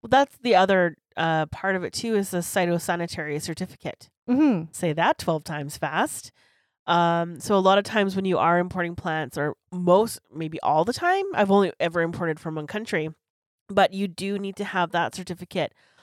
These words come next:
Speaker 1: on the box that basically says these have been prepared for shipment to your country.
Speaker 2: Oh, yeah. Yeah, when you get an import box, there is, like, a stack of paper taped to it.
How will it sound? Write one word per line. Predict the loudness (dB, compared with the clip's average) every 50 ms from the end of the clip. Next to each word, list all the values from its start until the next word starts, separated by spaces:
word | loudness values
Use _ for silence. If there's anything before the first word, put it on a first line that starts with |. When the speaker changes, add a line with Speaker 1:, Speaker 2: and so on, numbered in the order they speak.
| _ _ _ _ 2
Speaker 1:
on | 4 6 6 4 2
the | 0
box | 2 4 6 6 6 6 4 2 0 0
that | 0 0 0 _ _ _ _
basically | -2 0 0 -2 -4 -6 -6 -6
says | -4 -2 -2 -2 -2 -2 -4 -8 -12 -14 -12
these | -8 -8 -8 -8 -8
have | -8 -10 -8 -6
been | -4 -4 -2 -2 -4 -6 -8 -10 -12 -14 -16 -12 -8
prepared | -6 -6 -6 -6 -6 -6 -6 -6 -6 -6
for | -8 -10
shipment | -8 -6 -6 -6 -4 -4 -4 -6 -6 -8 -10
to | -8 -6 -4 -4
your | -2 -2 -2 -4 -4
country. | -6 -8 -8 -8 -8 -12 -16 -18 -18 -18 -20 -20 _ _ _ _ 4
Speaker 2:
Oh, | 6 6
yeah. | 8 6 6 4 0 -6 _ _ _ _ _ _ _ _ _ _ _
Yeah, | 2 2 2 4
when | 4 4 6 6 6
you | 6 4
get | 4 4 4
an | 4 4 2
import | 0 -2 -4 -4 0 2 2 2 2
box, | 4 4 4 4 2 0
there | 0 2 2 4 4
is, | 4 2 2 2
like, | 0 0 0 -2
a | -4 -4
stack | -2 -2 -2 -2 0 0 0 0 0 -2 -8
of | -6
paper | -6 -6 -6 -6 -8 -8
taped | -6 -6 -8 -6 -6
to | -6 -4
it. | -4 -6